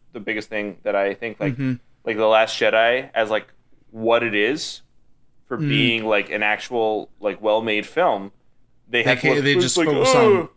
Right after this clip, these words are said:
Speaker 2: well, it's not what I wanted, so
Speaker 1: I'm like,
Speaker 2: it
Speaker 1: "Dude,
Speaker 2: must
Speaker 1: is it
Speaker 2: be
Speaker 1: about what
Speaker 2: bad.
Speaker 1: you want, or is it about just, like, things in general? Like, look at, look at art objectively, or as objectively as possible,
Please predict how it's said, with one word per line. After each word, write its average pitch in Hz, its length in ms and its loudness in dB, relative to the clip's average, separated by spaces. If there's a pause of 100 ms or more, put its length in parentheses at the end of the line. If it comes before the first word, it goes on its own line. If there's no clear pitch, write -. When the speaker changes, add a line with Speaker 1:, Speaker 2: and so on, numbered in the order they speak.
(520)
Speaker 2:
well, 170 140 2
it's 170 120 -2
not 185 180 2
what 156 200 0
I 143 220 2
wanted, 110 720 -2
so - 240 -4
Speaker 1:
I'm 123 220 2
like, 127 160 2
Speaker 2:
it - 20 -2
Speaker 1:
"Dude, 156 220 0
Speaker 2:
must 120 140 0
Speaker 1:
is 127 60 -2
it 143 40 0
Speaker 2:
be 135 80 0
Speaker 1:
about 143 200 4
what 139 100 4
Speaker 2:
bad. 131 80 -2
Speaker 1:
you 151 120 2
want, 202 400 2
or 151 280 2
is 139 140 -4
it 131 160 0
about 123 380 2
just, 120 220 -8
like, 117 240 0
things 135 280 -4
in 117 140 -8
general? 110 340 -2
Like, 92 160 -2
look 131 220 0
at, 170 240 2
look 135 160 -2
at 131 80 2
art 117 420 2
objectively, 107 600 -4
or 98 120 0
as 110 280 0
objectively 107 580 -4
as 95 100 0
possible, 98 760 -4